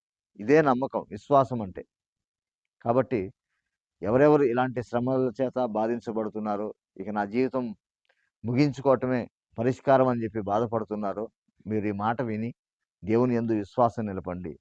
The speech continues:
నా జీవితం కూడా అలాంటి సమస్యల నుంచే వచ్చింది. చాలాసార్లు అసలు నేను ఎందుకు పుట్టాను, నా జీవితం ముగిసిపోతే బాగుండు అనుకున్నటువంటి గడియల్లో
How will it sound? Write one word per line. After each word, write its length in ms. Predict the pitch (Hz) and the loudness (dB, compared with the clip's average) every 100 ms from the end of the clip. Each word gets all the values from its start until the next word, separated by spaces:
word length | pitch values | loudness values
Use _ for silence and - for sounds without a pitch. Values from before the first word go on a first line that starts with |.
| _ | _
నా 220 | 92 110 | -6 -2
జీవితం 340 | 131 151 143 143 | 0 0 0 0
కూడా 260 | 143 131 | 4 4
అలాంటి 440 | 107 131 147 139 104 _ _ _ _ _ _ _ _ | 4 2 0 -4 -6 _ _ _ _ _ _ _ _
సమస్యల 340 | 123 143 170 156 | 2 2 4 4
నుంచే 300 | 147 127 143 | 2 0 2
వచ్చింది. 540 | 123 - 117 101 78 _ _ _ _ _ - | 0 -2 -4 -4 -6 _ _ _ _ _ 2
చాలాసార్లు 420 | 135 147 147 151 | 4 6 4 4
అసలు 160 | 139 135 | 4 2
నేను 160 | 127 120 | 0 2
ఎందుకు 240 | 131 147 | 2 0
పుట్టాను, 360 | 139 135 123 117 | -2 -2 -2 0
నా 100 | 117 | 0
జీవితం 340 | 120 127 123 | 0 -2 -4
ముగిసిపోతే 520 | 123 127 - 135 127 | -6 -8 -4 -2 0
బాగుండు 340 | 113 117 117 110 | 2 4 2 0
అనుకున్నటువంటి 720 | 107 110 104 104 - 95 - | -4 -4 -6 -8 -8 -8 -4
గడియల్లో 400 | 104 117 127 117 | 0 2 2 0